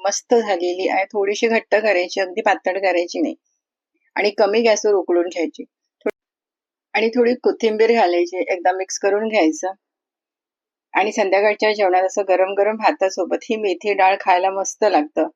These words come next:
आणि तो उन्हाळा आहे आणि थोडंसं हलकं खायला वाटतं, तर अशी डाळ भात बनवा, चवीला अगदी मस्त लागतं. बनवायला सोपं आहे.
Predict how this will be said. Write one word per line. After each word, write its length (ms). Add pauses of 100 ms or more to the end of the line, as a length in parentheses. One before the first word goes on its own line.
(140)
आणि 140
तो 200
उन्हाळा 340
आहे 100
आणि 180 (580)
थोडंसं 260
हलकं 340
खायला 320
वाटतं, 320
तर 100
अशी 240
डाळ 280
भात 140 (100)
बनवा, 240 (340)
चवीला 360
अगदी 320
मस्त 320
लागतं. 440
बनवायला 400
सोपं 400
आहे. 100